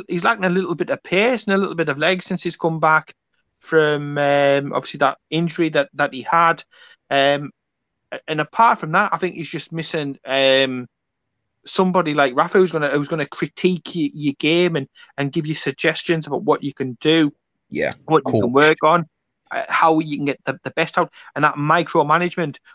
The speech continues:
Speaker 1: where with Steve Bruce, it's just, "Well, I'll write something down on the back of a fag packet" type job. So,
Speaker 2: Yeah.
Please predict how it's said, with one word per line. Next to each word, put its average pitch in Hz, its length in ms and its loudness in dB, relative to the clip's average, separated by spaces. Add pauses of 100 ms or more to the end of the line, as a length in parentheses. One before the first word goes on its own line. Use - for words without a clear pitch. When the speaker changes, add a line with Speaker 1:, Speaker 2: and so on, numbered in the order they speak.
(100)
Speaker 1:
where 143 340 2
with 143 140 -4
Steve 165 300 -2
Bruce, 156 240 -2
it's 127 80 -10
just, 135 200 -8 (240)
"Well, 123 300 0 (540)
I'll 131 120 0
write 135 200 0
something 127 180 -8
down 127 140 2
on 123 60 0
the 120 80 -2
back 120 220 -4
of - 20 -20
a 113 120 -6
fag 139 220 -2
packet" 143 340 -2
type 120 240 -6
job. 110 260 -4 (520)
So, 123 220 0
Speaker 2:
Yeah. 120 340 2